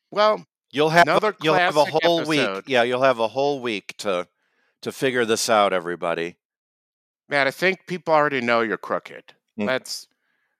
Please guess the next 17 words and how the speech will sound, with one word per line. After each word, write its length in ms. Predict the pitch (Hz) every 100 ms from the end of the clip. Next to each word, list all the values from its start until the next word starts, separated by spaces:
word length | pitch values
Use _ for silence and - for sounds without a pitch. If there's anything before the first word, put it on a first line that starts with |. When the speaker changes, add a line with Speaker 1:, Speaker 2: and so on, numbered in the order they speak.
| _
Speaker 2:
Yep. 140 | 65 65 -
Speaker 1:
just 320 | 98 113 -
not 240 | 127 117 98
dig 180 | 107
yourself 440 | 104 98 120 95 -
into 280 | 101 - 104
a 60 |
deeper 360 | - 101 - 80
hole. 300 | - 78 - 107
Speaker 2:
I 160 | 101
can't. 460 | - - 110 85 82
Speaker 1:
Okay? 240 | 120 104 - _ _ _ _ _ _ _ _
Speaker 2:
I 80 | 113
can't 280 | - 123 117
get 160 | 120
Speaker 1:
I, 40 |
Speaker 2:
any 80 | 107